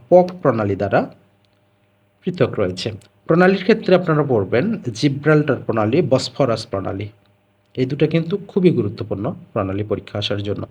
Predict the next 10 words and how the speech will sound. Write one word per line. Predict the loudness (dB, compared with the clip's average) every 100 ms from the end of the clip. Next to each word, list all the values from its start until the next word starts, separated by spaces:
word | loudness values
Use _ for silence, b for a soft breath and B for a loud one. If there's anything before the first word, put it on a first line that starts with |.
| b b b b b b
আইএইএ | 2 4 4 4 2 2 2 2 4 4 4
এর | -2 0
সদর | 2 2 2
দপ্তর | -2 -2 -6 -4 -6
কোথায়? | -6 -6 -6 -8 -14 _ _ 0 2
আইএইএ | 4 2 0 2 2 0 -4 -4 -2 -2 -2
এর | -4 -4
সদর | -4 -4 -6 -8
দপ্তর | -10 -4 -4 -4 -16 _ -14 -10
ভিয়েনাতে। | -4 0 0 -2 -6 -12 -16